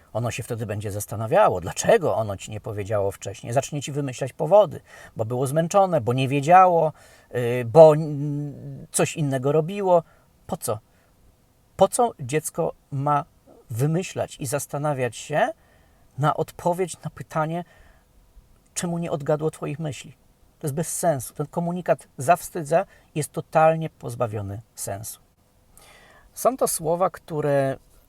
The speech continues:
właściwie niczemu nie służą dobremu. One wyrażają frustrację ze strony rodzica i właściwie nic z nich nie wynika.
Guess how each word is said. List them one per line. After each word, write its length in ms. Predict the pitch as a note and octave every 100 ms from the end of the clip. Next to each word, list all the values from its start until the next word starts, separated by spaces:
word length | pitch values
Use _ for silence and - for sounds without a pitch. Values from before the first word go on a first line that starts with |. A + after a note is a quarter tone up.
| _ _ _
właściwie 320 | C3+ - G3 G3
niczemu 440 | F#3 - G#3+ F#3+
nie 140 | E3+
służą 640 | D3+ E3+ D3+ A#2 A#2 C#3+ A3+ - _ _ -
dobremu. 460 | C#3+ C#3+ C#3 F2+ - _ _ _ - - - _ _ -
One 380 | D3+ D#3+ D#3+ D#3+
wyrażają 760 | C#3 D#3 D3+ D3+ D#3+ D3+ D3 -
frustrację 600 | - D3 - C#3 C#3+ -
ze 120 | A2 G#2+
strony 300 | - A2 G#2
rodzica 420 | G2 F#2 - A#3 - _ _ _ _ _ _ _ _ _ _ - -
i 300 | C3 C3+ C3+ - _ _ _ _ _ - _ _ _ _ _ _ _ -
właściwie 480 | C#3+ - - G3 F#3+
nic 200 | A#3 -
z 60 |
nich 180 | A3+ -
nie 120 | A3+
wynika. 480 | A3 G#3 D3 -